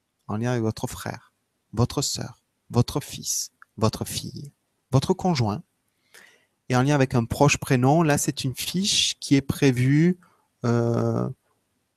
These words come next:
pour une personne avec qui vous avez une relation particulière. Alors, ça peut être votre ex, ça peut être votre patron, euh, ça peut être, euh, votre banquier, ça peut être un ami, euh, voilà.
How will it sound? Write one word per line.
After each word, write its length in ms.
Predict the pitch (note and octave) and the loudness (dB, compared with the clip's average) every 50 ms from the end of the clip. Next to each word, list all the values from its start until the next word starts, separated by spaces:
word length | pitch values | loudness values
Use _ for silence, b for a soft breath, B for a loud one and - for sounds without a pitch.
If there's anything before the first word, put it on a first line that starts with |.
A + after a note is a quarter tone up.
| _ - | _ 4
pour 160 | - D#3 D#3+ | 8 8 8
une 80 | D#3+ D#3 | 8 8
personne 260 | - D#3 C#3 - F#3+ | 6 2 2 2 2
avec 140 | F3 C#3+ B2 | 2 2 0
qui 100 | - - | 0 -4
vous 120 | C#3 B2+ | -2 -2
avez 100 | B2+ A#2 | 0 0
une 20 | A#2 | 0
relation 360 | A2 A#2 A#2 A#2 - - B2+ | 0 0 0 -2 -2 -2 -2
particulière. 500 | A#2+ A#2+ - - - - A#2+ A2+ G#2+ G#2+ - _ _ _ _ _ _ - | -2 -4 -4 -8 -8 -6 -4 -4 -4 -6 -8 _ _ _ _ _ _ -2
Alors, 180 | A#2 A2 G#2+ - | 0 0 0 0
ça 140 | - A#2 | -2 -6
peut 120 | - - G#2+ | -4 -2 -2
être 300 | G#2 G2+ - - - C3 C3 _ _ _ _ _ _ - - | -2 -2 -4 -8 -18 -20 -20 _ _ _ _ _ _ -10 -2
votre 280 | F#2+ G#2 - - - | -2 -2 -2 -2 -6
ex, 320 | A2 B2+ - - - - - _ _ | -8 -8 -8 -10 -12 -12 -14 _ _
ça 160 | - - - - | -10 -10 -10 -8
peut 120 | - - | -6 -6
être 160 | G2+ F#2+ - | -6 -6 -8
votre 300 | - F#2+ - - - C3+ | -10 -10 -10 -8 -10 -8
patron, 560 | - - A#2 - - - C#3 C#3 D#3 E3+ F#3+ - | -6 -4 -4 -4 -4 -4 -6 -4 -4 -6 -8 -8
euh, 160 | C3 G#2 G#2 | -6 -6 -6
ça 180 | G2 - - G2+ | -6 -6 -8 -10
peut 160 | - - A#2+ | -6 -4 -4
être, 340 | A2 A2 G#2+ - - - - | -2 -2 -4 -6 -10 -12 -10
euh, 300 | F#2 - - - - - - - B2 _ _ _ _ _ _ _ - | -10 -8 -8 -10 -10 -12 -12 -14 -16 _ _ _ _ _ _ _ -8
votre 260 | G#2 G#2+ G#2+ - - | -6 -6 -4 -4 -2
banquier, 400 | G2 G2+ G2 - - A#2+ B2 C#3 | -4 -4 -4 -4 -4 -4 -2 -2
ça 140 | C3+ - - | -2 -4 -4
peut 120 | - - G#2 | -2 -4 -4
être 220 | F#2+ - - - | -4 -4 -6 -6
un 240 | F#2+ F#2 F#2 F#2+ G#2 | -4 -6 -4 -2 -2
ami, 460 | G#2+ G#2+ G#2 G#2 G#2+ A#2+ - - - b b b b b b b _ - | -2 -2 -2 -4 -8 -8 -10 -14 -18 b b b b b b b _ -6
euh, 600 | G#2+ G2+ G2 G2 G2 F#2+ F#2+ F#2+ F#2+ F#2+ F#2 F#2 F#2 | -4 -4 -2 -2 -4 -4 -4 -4 -2 -4 -4 -4 -2
voilà. 240 | G#2 G2+ F#2 - | -2 -2 -4 -4